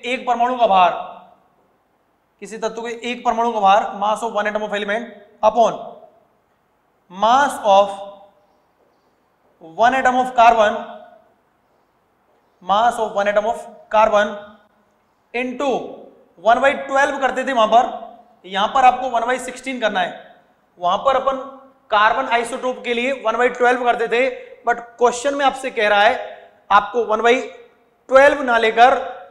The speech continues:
one by sixteen लेना है part को। ठीक है dear, तो one by sixteen part से आपको कौन सा atom mass correct obtain होगा, कौन सा atom mass incorrect है, इस तरह से आपको value put करके check करते जाना है। ठीक है dear,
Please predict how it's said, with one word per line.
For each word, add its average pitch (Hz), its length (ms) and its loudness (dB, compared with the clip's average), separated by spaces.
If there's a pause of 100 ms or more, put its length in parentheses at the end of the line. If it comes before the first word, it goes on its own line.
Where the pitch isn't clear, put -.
one 226 160 0
by 262 140 4
sixteen 277 480 -8
लेना 233 160 2
है 233 140 2
part 190 300 4
को। - 60 -12 (500)
ठीक 240 80 -2
है 247 40 2
dear, 277 180 6 (320)
तो 214 160 -10
one 220 160 -4
by 269 160 4
sixteen 262 340 -12
part 240 320 2
से 247 100 -4
आपको 233 240 -2 (200)
कौन 254 220 -6
सा 269 340 -6
atom 220 260 -2
mass 233 240 -2 (560)
correct 226 300 2
obtain 240 240 -2
होगा, 247 200 2 (480)
कौन 240 200 -6
सा 262 100 0 (120)
atom 214 180 0
mass 214 300 -4
incorrect 240 380 -2
है, 254 120 -2 (440)
इस 247 180 -10
तरह 240 180 2
से 233 100 0
आपको 226 180 -4
value 202 240 -2
put 202 140 -10
करके 202 280 -4 (460)
check 233 180 -2
करते 190 200 0
जाना 165 160 -6
है। - 160 -14 (380)
ठीक 240 80 -2
है 247 60 2
dear, 269 200 2